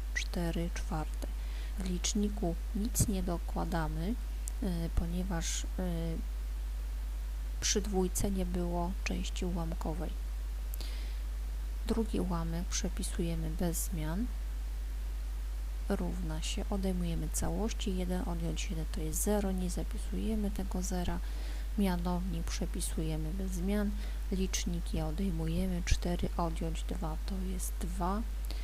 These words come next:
Ułamek dwie czwarte jest to ułamek skracalny. Skrócimy sobie, dzieląc przez największy wspólny dzielnik. Ym, tym dzielnikiem będzie liczba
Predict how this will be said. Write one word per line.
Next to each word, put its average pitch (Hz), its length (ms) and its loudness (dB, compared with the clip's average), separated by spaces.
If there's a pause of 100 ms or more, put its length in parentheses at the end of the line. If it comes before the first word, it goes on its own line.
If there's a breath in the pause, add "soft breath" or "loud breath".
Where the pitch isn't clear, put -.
(200 loud breath)
Ułamek 170 420 0
dwie 170 280 -2
czwarte 165 720 0
jest 156 220 0
to 160 100 -2
ułamek 156 400 -2
skracalny. 175 840 0
Skrócimy - 640 0
sobie, 165 380 -2
dzieląc 160 520 0
przez - 340 -2
największy 190 500 0
wspólny 180 480 0
dzielnik. 196 500 0 (360)
Ym, 175 500 2 (1080)
tym 180 260 0
dzielnikiem 165 600 0
będzie 175 480 -2
liczba 180 480 -2